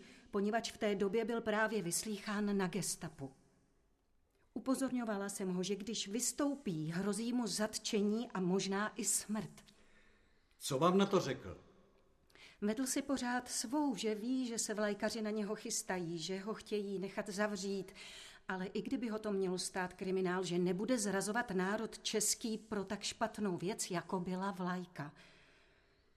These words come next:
Speaker 1: Že se ke zradě národa nikdy nepropůjčí a že je rád, že včas prohlédl.
Speaker 2: Můžete jít, paní Jánská.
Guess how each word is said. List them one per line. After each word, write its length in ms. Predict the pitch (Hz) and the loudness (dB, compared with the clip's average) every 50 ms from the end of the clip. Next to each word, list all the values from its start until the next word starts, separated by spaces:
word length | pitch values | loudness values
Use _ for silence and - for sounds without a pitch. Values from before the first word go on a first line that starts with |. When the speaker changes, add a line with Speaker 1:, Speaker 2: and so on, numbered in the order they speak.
| _ _ _ _ _ _ _ _ | _ _ _ _ _ _ _ _
Speaker 1:
Že 160 | 190 170 190 208 | -2 0 2 2
se 180 | - - 196 | 2 2 0
ke 200 | - - - 202 | -2 -2 -2 0
zradě 360 | 196 240 247 247 233 180 156 | 0 0 0 -2 -2 -2 -2
národa 460 | 147 156 180 190 190 196 196 190 185 170 | 0 0 2 2 2 0 0 0 0 0
nikdy 400 | 160 151 160 170 156 160 165 156 | 2 2 2 2 2 2 0 0
nepropůjčí 920 | 147 147 - 170 165 165 - 160 143 139 120 - - - 147 139 139 - - - - - - - _ _ _ _ _ _ _ | 0 0 0 0 0 0 0 -2 -2 -2 -2 -2 -4 -4 -4 -6 -8 -10 -12 -18 -20 -20 -20 -20 _ _ _ _ _ _ _
a 80 | 202 208 | 2 4
že 120 | 196 233 | 4 2
je 160 | 240 247 233 | 0 2 2
rád, 360 | 196 185 190 208 208 208 - 214 | 4 4 4 4 2 0 -2 -6
že 180 | 180 - 190 | -4 -4 -4
včas 500 | 180 - - - - - 196 190 - - | -6 -6 -4 -4 -2 0 0 0 0 -2
prohlédl. 680 | - - 190 175 170 160 156 165 151 170 139 - 147 151 - - - - - - _ - - - - - - - - - _ _ | -2 -2 -2 -2 0 0 0 0 0 -2 -4 -4 -8 -10 -12 -16 -20 -20 -20 -20 _ -20 -20 -20 -20 -20 -20 -20 -20 -20 _ _
Speaker 2:
Můžete 420 | - 135 175 170 180 190 190 185 170 | 0 2 6 8 8 8 10 10 8
jít, 220 | 156 147 - - | 6 6 2 -2
paní 200 | - 117 107 101 | -4 -4 -4 -4
Jánská. 640 | 98 90 87 85 80 - - - 82 76 67 65 | -4 -4 -6 -8 -10 -10 -12 -12 -12 -12 -12 -14